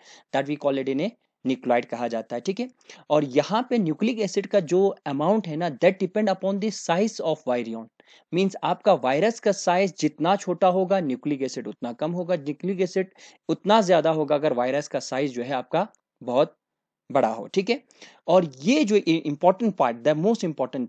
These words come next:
part, जो आपका न्यूक्लिक एसिड है ना, that is the infective part of the virus। इसका कहने का मतलब ये चीज़ है कि अगर किसी प्लांट बॉडी के अंदर, मान लीजिए, या किसी सेल के अंदर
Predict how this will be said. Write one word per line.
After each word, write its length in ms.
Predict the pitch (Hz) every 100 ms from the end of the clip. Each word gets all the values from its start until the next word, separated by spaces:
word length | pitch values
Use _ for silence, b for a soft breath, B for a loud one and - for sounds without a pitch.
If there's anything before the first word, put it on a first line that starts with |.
| -
part, 140 | 120 - b b -
जो 100 | 190
आपका 220 | 196 208
न्यूक्लिक 380 | 156 156 226 226
एसिड 300 | 185 156 143
है 120 | 131
ना, 140 | 160 147
that 180 | 147 180
is 80 | 208
the 120 | 220 -
infective 720 | 185 196 190 208 - - 285 -
part 220 | 175 156
of 100 | 143 131
the 80 | 151 117
virus। 340 | 110 113 - - - 120 -
इसका 380 | 180 - - 190
कहने 300 | 151 139 175
का 60 |
मतलब 320 | 170 165 151
ये 120 | 143 165
चीज़ 260 | 180 160 -
है 120 | 156 165
कि 240 | 170 196 B B B -
अगर 180 | 214
किसी 320 | 226 233 190 233
प्लांट 460 | - 175 175 180
बॉडी 220 | 131 156
के 140 | 165 135
अंदर, 220 | 113 110
मान 240 | 117 143
लीजिए, 360 | 139 120 131 156
या 80 | 160
किसी 280 | - 156 190
सेल 260 | - 185
के 140 | 165 127
अंदर 240 | 113